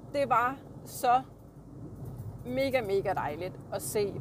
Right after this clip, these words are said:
Beckys reaktion. Fordi da den her hund, den begyndte sådan at pive, så begyndte hun bare at... Altså, når Becky, hun lover med halen, hun lover ikke bare, hun, det er hele kroppen, der lover. <laughs> Det, øh, jeg tror, hun er en af de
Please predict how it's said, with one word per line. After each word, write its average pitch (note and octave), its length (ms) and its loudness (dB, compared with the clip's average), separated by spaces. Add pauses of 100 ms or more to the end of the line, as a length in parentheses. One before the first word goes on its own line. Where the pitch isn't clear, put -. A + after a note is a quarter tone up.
Beckys G3 380 -2
reaktion. E3 500 -4 (520)
Fordi B3 520 -2 (340)
da A3 60 2
den D4 300 6
her B3 220 2
hund, D4+ 240 -4 (100)
den A3 160 -2
begyndte A#3 440 0
sådan G#3 300 4 (100)
at G#3+ 140 2
pive, D#4 420 2 (580)
så C4+ 220 6
begyndte B3+ 460 4
hun A#3+ 120 -4
bare A3 520 8
at... - 60 -10 (160)
Altså, F#3+ 160 -4 (300)
når A3 100 -2
Becky, B3+ 280 4
hun C#4 140 -2
lover G#3 280 4
med G3 120 -2
halen, F#3+ 200 -4
hun B3+ 120 0
lover A#3+ 380 8
ikke E3 140 -2
bare, D3 220 -2
hun, A3+ 160 -6 (120)
det A#3 140 6
er - 20 4
hele F4+ 360 4
kroppen, G#3+ 380 2
der F3+ 100 6
lover. E3+ 360 4
<laughs> D5 40 0 (1040)
Det, C#4 60 4
øh, A#3 540 6
jeg A#3 140 2
tror, B3 280 6
hun B3 180 2
er A#3 40 2
en A#3 220 4
af G3 120 2
de G#3 360 -2